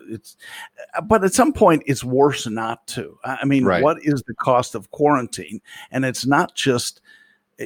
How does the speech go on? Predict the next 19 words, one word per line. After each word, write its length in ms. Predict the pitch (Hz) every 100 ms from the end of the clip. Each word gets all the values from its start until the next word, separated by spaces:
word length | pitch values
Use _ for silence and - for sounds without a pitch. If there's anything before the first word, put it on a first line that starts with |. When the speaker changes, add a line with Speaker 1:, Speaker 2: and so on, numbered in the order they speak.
| -
Speaker 1:
uh, 100 | 127 113 _
y-, 160 | 143 - _ _
you 120 | 156
know, 60 | 151
it's 200 | 165 -
not 240 | 160 180 156
a, 80 | 123
it's 160 | 131 151
not 220 | 156 143
a, 220 | 127 107 -
a 140 | 117 113
dual 480 | 113 147 147 135
choice, 600 | 113 - 147 110 92 - -
you 100 | 123
know, 160 | 120 110
either 240 | 135 147
I'm 140 | 135
in 100 | 131
quarantine 600 | 123 139 135 127 135 127